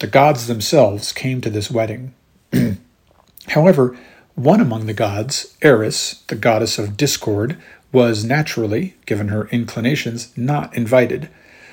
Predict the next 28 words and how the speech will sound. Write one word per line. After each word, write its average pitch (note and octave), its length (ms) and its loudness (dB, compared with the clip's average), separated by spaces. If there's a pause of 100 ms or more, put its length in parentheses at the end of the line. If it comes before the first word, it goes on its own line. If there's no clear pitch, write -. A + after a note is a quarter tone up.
(140)
So B2 260 0
she - 180 0
crashed B2 460 0
the B2 80 0
wedding, D3 400 2 (320)
and A#2 160 -6
she C#3+ 140 -6
brought F#3+ 320 -2
with D#3+ 140 0
her C#3 140 -2
a B2+ 60 -2
special - 420 0
gift, A2+ 500 -4 (320)
a A2+ 80 -6
golden B2 400 2
apple A#2+ 440 -4 (200)
with A#2+ 120 -6
a - 40 -4
dedication C3 600 0
inscribed G2+ 480 -6
on G#2 160 -6
it. C#3 120 -14 (360)
It - 140 -8
said D#3 220 -4
simply, C#3+ 480 -2 (340)
"For - 340 -4
the B2 120 -4
fairest." - 640 -2